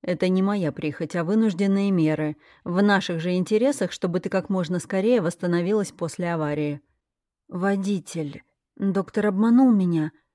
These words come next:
Я помню, что видела его разбитое лицо и». «Поверь, твое сейчас выглядит не лучше».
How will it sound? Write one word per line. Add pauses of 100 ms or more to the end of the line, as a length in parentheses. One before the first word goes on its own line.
(140)
Я
помню,
что
видела
его
разбитое
лицо
и». (640)
«Поверь, (220)
твое
сейчас
выглядит
не
лучше».